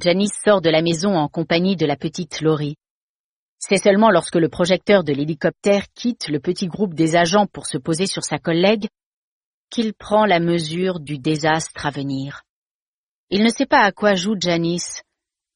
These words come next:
mais son arrivée n'augure rien de bon. Il ne reconnaît même pas la Janice pleine d'assurance qu'il connaît.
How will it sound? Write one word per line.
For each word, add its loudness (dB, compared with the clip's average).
mais 2
son 0
arrivée 2
n'augure 0
rien -2
de -4
bon. -4
Il -2
ne 2
reconnaît 0
même 0
pas 2
la 2
Janice -2
pleine 0
d'assurance -2
qu'il -10
connaît. -4